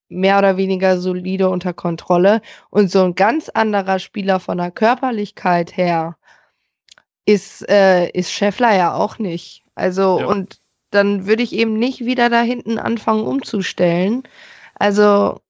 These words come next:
Speaker 1: weil das, das bringt dann wieder Unsicherheit in diese Hintermannschaft da hinten.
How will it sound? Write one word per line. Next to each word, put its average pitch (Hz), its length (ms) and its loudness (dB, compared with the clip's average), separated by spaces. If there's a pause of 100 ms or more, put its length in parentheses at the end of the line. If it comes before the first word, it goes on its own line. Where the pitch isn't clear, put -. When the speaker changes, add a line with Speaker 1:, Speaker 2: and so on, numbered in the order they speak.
(320)
Speaker 1:
weil 190 280 -2
das, 196 320 -8 (680)
das 208 200 -8
bringt 254 320 -2
dann 226 200 0
wieder 277 280 2
Unsicherheit 247 680 0
in 226 120 -6
diese 214 240 -2
Hintermannschaft 214 840 -2
da 180 80 0
hinten. 180 440 0